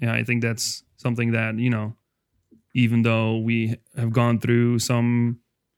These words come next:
shitty times, I think that's really, really, really has been something that, that kept me going as well.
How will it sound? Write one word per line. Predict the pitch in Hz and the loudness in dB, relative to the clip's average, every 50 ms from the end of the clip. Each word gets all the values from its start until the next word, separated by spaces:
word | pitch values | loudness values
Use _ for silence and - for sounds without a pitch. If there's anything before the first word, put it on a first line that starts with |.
| _ _ - | _ _ -16
shitty | - - 143 131 131 | -2 0 2 2 2
times, | 127 139 139 139 143 143 143 131 135 | 2 2 2 2 2 2 0 0 0
I | 139 135 135 | 0 -2 -2
think | 131 147 147 143 | -2 -2 -2 -2
that's | 143 139 127 | -2 -2 0
really, | 131 143 147 147 151 147 147 147 147 143 143 135 | 0 2 2 2 2 4 2 2 2 0 0 -2
really, | 139 139 143 143 139 139 143 - - | 0 0 0 0 0 -2 -2 -4 -4
really | 135 147 147 147 139 | -4 -2 -2 0 0
has | 143 139 131 | 0 0 0
been | 143 135 | 0 0
something | 123 151 143 139 143 143 | 0 0 -2 -2 -2 -2
that, | 143 139 135 | -2 -4 -4
that | 139 135 | -4 -4
kept | 131 - 151 | -4 -4 -4
me | 151 147 | -2 -2
going | 139 147 147 143 143 143 | 0 0 0 0 0 0
as | 139 139 | -2 0
well. | 165 170 127 110 117 - | 0 -2 -2 -4 -6 -12